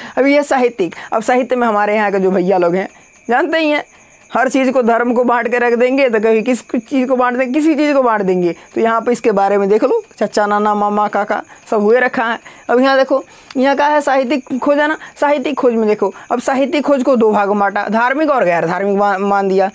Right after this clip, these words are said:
ठीक है। अब धार्मिक, जो धार्मिक लोग हैं, अब धार्मिक लोग इतने तरीके से आएंगे, गैर धार्मिक लोग तो आराम से जिन्हें हैं उन्हें साइड में गमा देंगे, ओके, जहाँ है वहीं साइड में हो जाएंगे। And जब धार्मिक की हम बात करेंगे तो यहाँ पे धार्मिक में अब दो धार्मिक हो गया,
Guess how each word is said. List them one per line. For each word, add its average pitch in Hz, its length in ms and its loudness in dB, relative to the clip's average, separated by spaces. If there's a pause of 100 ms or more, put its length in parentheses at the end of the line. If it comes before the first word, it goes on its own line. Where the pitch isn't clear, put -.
(160)
ठीक 233 120 0
है। 320 100 0 (200)
अब 220 120 -2
धार्मिक, 247 480 0 (340)
जो 226 100 2
धार्मिक 233 380 2
लोग 269 240 0
हैं, 233 260 0 (180)
अब 214 120 0
धार्मिक 254 340 2
लोग 240 200 2
इतने 226 260 0 (340)
तरीके 247 280 0
से 254 100 0
आएंगे, 226 320 0 (220)
गैर 247 200 2
धार्मिक 240 300 0
लोग 226 180 0
तो 220 60 -2
आराम 208 300 0
से 202 60 -2
जिन्हें 196 240 2
हैं 202 100 0
उन्हें 208 300 2
साइड 202 240 0
में 269 200 2 (440)
गमा 196 260 0
देंगे, 131 300 -6
ओके, 294 200 0 (260)
जहाँ 226 240 0
है 233 100 0
वहीं 269 320 0
साइड 202 220 -2
में 196 60 0
हो 190 80 0
जाएंगे। 160 320 0
And 247 400 -4
जब 254 140 0
धार्मिक 233 380 -2
की 294 60 -2
हम 269 120 0
बात 226 180 -2
करेंगे 233 260 0
तो 269 60 0
यहाँ 269 160 0
पे 247 180 0
धार्मिक 240 460 -2
में 277 160 2
अब 247 100 0
दो 226 180 4
धार्मिक 214 320 0
हो 220 120 2
गया, 214 200 0